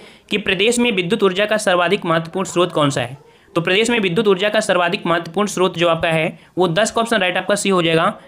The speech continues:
ये आपकी तापी ऊर्जा, ठीक है, विद्युत ऊर्जा का सर्वाधिक महत्वपूर्ण स्रोत आपका कौन सी है? आपकी तापी ऊर्जा है अर्थात thermal power plant, ठीक है, सी number आपका सही हो जाएगा।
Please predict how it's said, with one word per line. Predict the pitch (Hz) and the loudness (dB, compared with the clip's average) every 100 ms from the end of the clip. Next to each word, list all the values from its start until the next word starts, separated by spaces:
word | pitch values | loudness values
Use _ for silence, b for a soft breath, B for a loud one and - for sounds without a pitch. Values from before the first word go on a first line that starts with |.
| B | B
ये | 180 | -2
आपकी | 196 226 226 | -2 -2 -4
तापी | 196 170 165 196 | 0 0 0 0
ऊर्जा, | 165 143 143 | 0 0 -2
ठीक | 127 190 | -2 -2
है, | 233 247 B B | 0 -2 B B
विद्युत | 160 156 208 | -4 0 0
ऊर्जा | 202 196 | 2 2
का | 208 | 0
सर्वाधिक | 208 170 170 185 196 | 0 0 0 0 -2
महत्वपूर्ण | 170 170 196 | -2 -2 -4
स्रोत | 190 175 | -2 -2
आपका | 170 175 | -2 -2
कौन | 185 170 | 0 0
सी | 170 | 0
है? | 175 233 B B | -2 -2 B B
आपकी | 175 175 220 | -4 -2 -4
तापी | 196 165 185 | -2 -2 0
ऊर्जा | 196 165 180 | 0 2 0
है | 208 | 0
अर्थात | 190 170 165 | -2 -4 -4
thermal | 160 180 | -2 0
power | 180 160 156 | 0 0 0
plant, | 151 143 131 | 0 -2 0
ठीक | 170 175 | -2 0
है, | 233 | -2
सी | - 170 | -2 -2
number | 156 151 | 0 -2
आपका | 151 | -2
सही | 196 175 | -2 2
हो | 143 | 2
जाएगा। | 139 131 120 | 2 0 -2